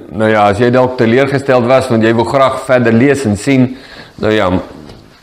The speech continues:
hoop ek nie, dit het jou oorkom nie, maar hier doen ons dit nou. Ons gaan die teks doen. So wat ek gaan doen is,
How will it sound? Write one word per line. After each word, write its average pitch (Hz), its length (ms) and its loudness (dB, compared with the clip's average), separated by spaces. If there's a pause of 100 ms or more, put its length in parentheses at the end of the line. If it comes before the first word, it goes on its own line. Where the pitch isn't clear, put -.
(320)
hoop 117 320 0
ek 135 80 -2
nie, 131 180 2
dit 123 160 0
het 117 140 0
jou 107 60 4 (100)
oorkom 165 420 2
nie, 220 160 4 (160)
maar 101 160 2
hier 170 320 4
doen 165 240 4
ons 104 80 -2
dit 98 160 0
nou. - 160 -2
Ons - 160 -8
gaan 120 140 2
die 113 80 -6
teks 160 260 -2
doen. 101 160 2
So 113 160 0
wat 143 160 2
ek 165 80 -6
gaan 160 160 2
doen 127 160 4
is, - 160 -2